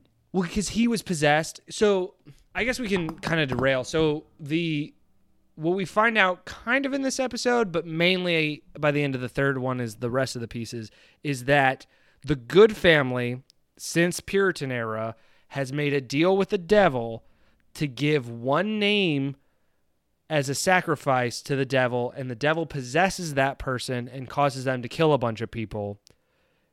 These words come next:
And in return, the Good family, and I guess his land, which is Shadyside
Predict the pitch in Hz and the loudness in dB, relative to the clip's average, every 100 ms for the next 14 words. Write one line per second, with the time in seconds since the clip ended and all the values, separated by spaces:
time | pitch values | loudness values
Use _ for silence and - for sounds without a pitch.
0 | _ _ _ 165 147 139 127 - 160 151 | _ _ _ -4 -2 -2 -4 -2 0 0
1 | 139 - 160 160 156 147 139 - _ _ | -2 -4 -2 0 2 0 -4 -10 _ _
2 | _ _ _ _ _ _ _ _ 175 139 | _ _ _ _ _ _ _ _ 0 2
3 | 165 156 170 156 147 143 143 147 135 123 | 2 2 2 2 4 2 2 0 -2 2
4 | 151 151 - 170 139 131 120 127 143 160 | 4 4 0 -2 -2 -2 -2 0 2 0
5 | 175 - 135 143 - - 147 143 139 - | -2 -8 -2 -2 -4 -4 -2 0 -2 -4
6 | - - - 127 127 120 120 107 107 107 | -10 -8 -2 -2 -2 -6 -8 -8 -6 -8
7 | 113 | -12